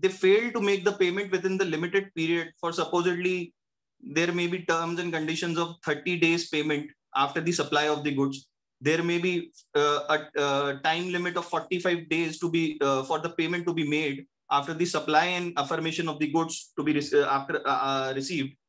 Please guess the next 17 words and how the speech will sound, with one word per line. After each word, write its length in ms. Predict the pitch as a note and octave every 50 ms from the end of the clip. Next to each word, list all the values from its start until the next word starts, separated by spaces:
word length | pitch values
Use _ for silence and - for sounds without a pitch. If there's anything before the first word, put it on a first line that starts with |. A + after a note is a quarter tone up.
| _ _ _ _ _ _ _
So, 460 | - - B3 B3+ C#4 C#4 C4+ - - _ _ _ _ _ _ _ _ _ _ _ _ _ _ _ _ _ _ _ _ _ _ - - - _ _ -
but, 400 | C3+ C3 B2+ G3 A3 G#3+ - - - - _ _ _
but 280 | - C3 E3+ F3 E3 -
what 160 | D3+ F3+ G#3+
happens 380 | A3+ G3 F3 F3 A3 A3 A3 G3
that 280 | G3+ A#3 A3+ A3+ - - - _ _ _ _ _ _ _ _ C#3+
the 380 | C#3+ E3+ G#3+ G#3+ E3+ C#3+ C3+ C3 - _ _
buyer 360 | - B2+ C#3 C#3 D3+ F#3 A3+ G#3
fails 480 | - - - F#3 G#3 A#3+ B3+ B3 -
to 80 | A#3+ A3
make 260 | F#3+ F#3 F3+ E3+ D3
that 240 | D#3+ D#3 D#3 - -
payment 340 | D3 C3+ C3+ D3+ F3+ G3 - _ _ _
or 120 | E3 D#3+ D#3
makes 340 | D#3+ E3 F3+ G3+ G3+ A3 F#3+
the 180 | G#3+ A#3 G3
payment 380 | - G3 F3 E3+ F3+ G3 A#3 -